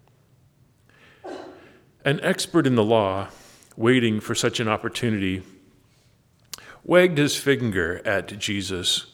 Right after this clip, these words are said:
"Are you suggesting that we feed dangerous allergens to our children?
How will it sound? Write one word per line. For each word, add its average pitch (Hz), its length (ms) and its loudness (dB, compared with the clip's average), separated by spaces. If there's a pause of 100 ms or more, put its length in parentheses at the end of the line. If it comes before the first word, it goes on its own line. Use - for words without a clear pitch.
(1080)
"Are 165 100 6
you 233 160 6
suggesting 160 600 6
that 123 120 4
we 139 160 4
feed 139 340 0
dangerous 135 520 4
allergens 123 600 2
to 143 100 4
our 117 140 8
children? 143 680 0